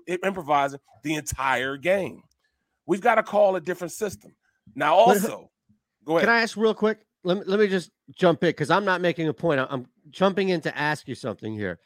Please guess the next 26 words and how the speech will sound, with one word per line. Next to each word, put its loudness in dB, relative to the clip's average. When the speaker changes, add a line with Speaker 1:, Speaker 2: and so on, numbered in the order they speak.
Speaker 2:
It -2
seems -4
to -2
me 0
that -4
Sirianni -2
is -6
essentially -2
handing -4
the -4
game -2
plan -2
over -4
each -8
week -4
to -8
Jalen 0
Hurts -4
and -8
saying, -2
"You -6
react -2
to -6
what -4
you -6
see, -8